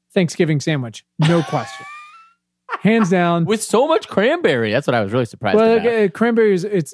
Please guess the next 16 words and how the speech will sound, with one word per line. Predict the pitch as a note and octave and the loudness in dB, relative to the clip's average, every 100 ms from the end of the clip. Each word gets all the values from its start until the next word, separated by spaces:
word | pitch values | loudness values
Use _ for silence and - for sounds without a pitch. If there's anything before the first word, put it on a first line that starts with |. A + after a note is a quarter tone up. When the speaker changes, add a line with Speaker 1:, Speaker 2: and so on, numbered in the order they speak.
| - | -6
Speaker 1:
it's, | F3+ D3+ - - | -4 -4 -6 -2
it's | F3 - - | -2 -4 -2
the, | E3+ D#3+ D3+ C#3+ - _ | 2 2 2 -2 -6 _
it's | G#3+ D#3 | -4 0
not | G3+ F#3 | 0 2
the | |
main | E3 E3 D3+ | 0 0 0
focus. | D#3+ E3+ A#3+ A#3+ - - - | -2 0 0 -2 -6 -14 -4
Speaker 2:
Right. | B2 D#2+ _ - | -4 -4 _ -2
Speaker 1:
But | E3+ | 0
it | E3+ D#3+ | 2 2
is, | D#3+ D3+ C3 - _ | 2 0 -2 -8 _
it, | E3+ E3 | 0 0
it, | E3+ - | 0 -2
it | G3+ D#3+ | -6 -4
accentuates | C#3 - G3+ F3 D#3 D3 C#3 - - | -4 -2 -2 0 0 0 -4 -8 -20